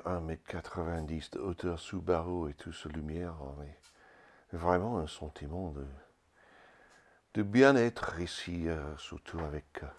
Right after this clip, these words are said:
le chaleur de ce bois couleur miel, de qualité de finition. Alors,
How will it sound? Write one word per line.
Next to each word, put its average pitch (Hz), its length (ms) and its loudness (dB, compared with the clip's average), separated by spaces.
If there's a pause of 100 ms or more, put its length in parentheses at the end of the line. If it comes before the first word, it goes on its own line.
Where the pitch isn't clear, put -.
(800)
le - 80 -6
chaleur 82 420 -4
de 80 100 -4
ce - 160 -4
bois 85 480 2 (1200)
couleur 80 320 -2
miel, 80 540 0 (1040)
de 85 80 -8
qualité 80 500 -8
de 73 120 -6
finition. 71 680 -10 (2500)
Alors, 107 320 2